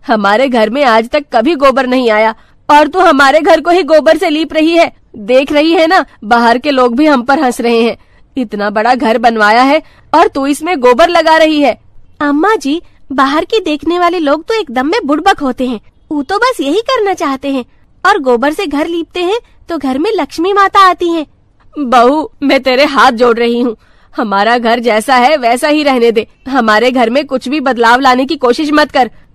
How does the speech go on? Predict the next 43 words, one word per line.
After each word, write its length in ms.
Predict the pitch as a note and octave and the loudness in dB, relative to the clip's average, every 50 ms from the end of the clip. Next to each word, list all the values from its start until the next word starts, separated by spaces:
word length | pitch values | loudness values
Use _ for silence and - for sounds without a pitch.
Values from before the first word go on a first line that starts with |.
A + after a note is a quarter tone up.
| _ - | _ -2
हम 180 | D#4+ F4+ D4+ C4+ | 0 2 4 4
ऐसे 240 | B3 C4 B3+ G4+ | 2 2 2 0
ही 140 | F#4 F4 F4 | 0 -2 -2
खुश 240 | D4 D#4+ D4 B3+ - | 0 -2 -2 -2 -2
हैं। 100 | B3 G3+ - _ _ _ | -4 -4 -6 _ _ _
पता 280 | - A3+ G#3+ - G3+ G3 | -8 -6 -2 -2 -2 -2
नहीं 220 | G#3+ A#3 B3 C#4+ D4+ | 0 0 0 -2 0
तू 160 | C4+ C4 A#3 | 0 0 0
भी 140 | A3+ C#4+ E4 | 0 0 -2
क्या-क्या 400 | D4+ - B3 A#3 A#3 A#3+ D4+ C#4+ | -2 -2 0 0 0 0 -2 0
करती 300 | C#4 C4 A#3 - B3 A#3 | 0 0 -2 0 -2 -2
रहती 340 | A#3 - G#3+ G3+ A3+ B3 A#3+ | 0 0 -2 -4 -2 -2 -2
है, 120 | A3+ F#3+ - _ _ _ _ _ _ | -2 -4 -6 _ _ _ _ _ _
ऐसे 360 | - A#3+ A#3+ A3+ A3 - C#4 | -6 -2 -2 -2 0 0 0
भी 140 | C#4+ C#4 E4 | 0 0 0
तो 120 | C#4+ F#4 F#4 | 0 -2 -2
ठीक 260 | - E4 D4+ C#4+ - | 0 0 0 0 2
ही 120 | - G#4+ | 2 2
लग 160 | G4+ D#4+ B3+ | 2 2 0
रहा 180 | A#3+ B3+ A#3+ A#3+ | 0 0 2 4
है 200 | B3 B3+ B3+ C4+ | 4 4 2 2
ना। 200 | C4+ E4+ F#4 D#4 - - _ _ _ _ - | 2 2 0 0 -2 -10 _ _ _ _ -4
घर 200 | B3 B3+ G#3 F#3+ | -2 -2 -2 0
में 140 | F#3+ G#3+ C4 | 0 -2 0
लक्ष्मी 380 | C4 A3+ G#3+ - - A#3+ C#4+ D#4 | 0 0 -2 -4 -6 -4 -2 0
अब 120 | C4+ G#3+ | 0 0
भी 180 | F#3+ G3 D4+ C4 | 2 2 2 4
आ 140 | - B3 | 4 4
रही 260 | G#3 A3 A3+ A#3 A#3 C4 | 2 2 0 0 0 -2
है, 140 | A#3+ F#3+ - _ - _ _ _ _ | -2 -4 -4 _ -20 _ _ _ _
कोई 200 | - C4+ C#4 E4+ | 0 2 2 2
दिक्कत 340 | D4 C#4+ B3+ - - B3+ A#3+ | 0 -2 -6 -4 -4 -4 -2
नहीं 280 | B3 A#3+ A#3 A#3 A#3 A#3 | -2 -2 -2 0 0 -2
है। 120 | G#3+ - - _ _ - _ - | -2 -4 -8 _ _ -18 _ 0
और 140 | C4+ C#4 B3 | 2 2 4
अभी 260 | A#3 A3+ A3 C#4+ E4+ | 4 2 2 2 0
के 120 | D4 F4 | 0 2
अभी 220 | D#4+ B3+ B3 D4+ F4+ | 2 2 4 2 2
ये 120 | F4+ F4 | 0 0
सारा 300 | - - C#4+ C4+ D4 E4+ | 0 2 4 4 4 4
गोबर 260 | D#4 D4 C#4 A#3 C#4+ | 4 2 2 2 0
साफ 260 | C#4+ - B3+ G#3+ A3 - | 0 0 0 -2 0 -2
कर, 160 | B3 A#3+ | -4 -6